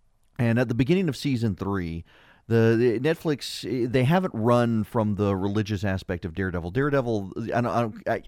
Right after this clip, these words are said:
I wasn't very familiar with him before the Netflix series. Watched, and a buddy of mine, Ryan, gave me one of his comics and started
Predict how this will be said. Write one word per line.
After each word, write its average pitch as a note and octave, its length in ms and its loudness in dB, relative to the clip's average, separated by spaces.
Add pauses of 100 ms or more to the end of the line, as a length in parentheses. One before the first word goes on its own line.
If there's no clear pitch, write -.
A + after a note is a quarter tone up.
I B2 100 2
wasn't C3 300 0
very A2 160 0
familiar G#2 340 0
with F#2 160 -2
him F#2+ 80 -4
before F#2 220 -4
the G2 80 0
Netflix - 320 -6
series. G2 320 -8 (260)
Watched, A#2+ 280 2
and G#2 100 -2
a - 20 0
buddy A#2 240 0
of A2 60 0
mine, G2+ 300 0
Ryan, G#2+ 360 0
gave G#2 220 -2
me G2+ 160 0
one G2+ 160 -2
of F2+ 60 -4
his F2+ 120 -8
comics G#2 380 -2
and G2+ 100 -6
started F#2+ 240 -4